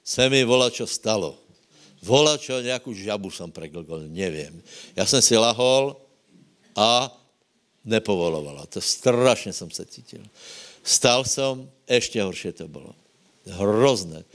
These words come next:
Už keď jsem se vzpomenul na to, jako s-, idem s utěrákama, a, a, a, utírám V C, tak, tak jsem skoro zamdlel. Tak jsem zobral telefon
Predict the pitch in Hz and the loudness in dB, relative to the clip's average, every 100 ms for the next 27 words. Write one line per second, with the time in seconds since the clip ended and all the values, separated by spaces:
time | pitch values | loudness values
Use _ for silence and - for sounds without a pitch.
0 | - _ 120 - 147 139 120 139 - - | -20 _ -6 0 0 0 -4 -4 -2 0
1 | 156 147 127 107 117 - 110 - 107 120 | 2 2 2 2 0 2 0 0 -4 -6
2 | 127 110 104 107 110 110 101 - 101 95 | -2 0 0 0 2 4 4 2 -2 -2
3 | 92 90 92 95 92 92 92 92 95 95 | -2 -4 -2 0 0 0 2 2 2 0
4 | 95 - - - 107 120 113 107 104 104 | -6 -12 -10 -4 2 4 2 0 0 0
5 | - 110 104 101 87 95 101 98 - 107 | 2 0 2 0 -2 -4 -4 -4 -4 -4
6 | - 98 90 87 90 95 104 135 151 - | -2 -2 0 -2 0 2 2 2 -6 -20
7 | - - - - - - - 339 359 349 | -20 -18 -18 -20 -20 -16 -14 -12 -10 -10
8 | 339 - - 277 - - - - - - | -12 -16 -20 -20 -20 -20 -20 -20 -20 -20
9 | - - - - - - 107 - 120 110 | -20 -20 -20 -20 -18 -6 -4 0 2 4
10 | 117 117 113 113 117 110 117 117 123 127 | 4 2 2 0 0 0 0 2 2 -2